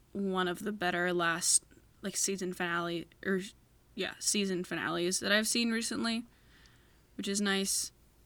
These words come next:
Um, if you've, also, props to the soundtrack. <laughs> Had great, props for getting all of those music copyrighted,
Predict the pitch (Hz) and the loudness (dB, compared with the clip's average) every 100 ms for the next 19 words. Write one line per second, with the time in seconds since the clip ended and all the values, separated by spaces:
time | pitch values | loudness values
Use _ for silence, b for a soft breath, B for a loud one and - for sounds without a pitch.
0 | - - 190 180 143 - 214 - - - | -14 -2 2 2 0 -4 -10 -14 -20 -20
1 | - - - - - - - - - 208 | -20 -20 -20 -20 -20 -20 -20 -20 -4 -2
2 | 190 196 185 - - - - _ 226 269 | -2 -4 -4 -8 -20 -20 -20 _ 6 10
3 | 294 285 285 - - - - - - - | 10 10 8 0 -20 -20 -20 -20 -20 -20
4 | - - - - - - - - - - | -20 -20 -20 -20 -20 -20 -20 -20 -20 -20
5 | - - - 262 294 - 320 233 - 208 | -20 0 12 12 12 10 6 8 8 10
6 | 196 202 196 180 175 - - - - - | 10 8 6 6 6 2 -8 -6 4 6
7 | - - - _ - - - _ - B | 6 -2 -12 _ -20 -20 -20 _ -14 B
8 | B B - - - 247 190 202 208 202 | B B -14 0 6 6 6 8 10 8
9 | - b b b - 269 330 320 233 220 | 2 b b b 10 12 12 8 8 8
10 | 214 - 190 196 190 208 208 196 - - | 8 6 6 6 6 4 4 0 -4 -16
11 | - _ - - 208 190 190 196 - - | -20 _ -8 2 6 6 4 0 -4 -2
12 | 208 185 180 175 175 175 | 2 2 4 2 4 0